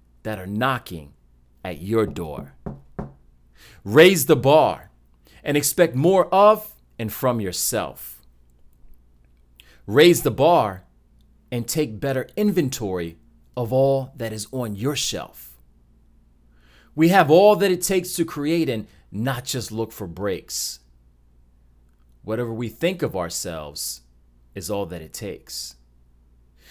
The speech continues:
Start seeing the greatness that resides within yourself. It takes courage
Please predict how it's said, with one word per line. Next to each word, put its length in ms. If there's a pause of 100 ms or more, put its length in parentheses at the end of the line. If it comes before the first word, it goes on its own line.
(160)
Start 460
seeing 320
the 80
greatness 560
that 180
resides 480
within 360
yourself. 720 (920)
It 140
takes 320
courage 760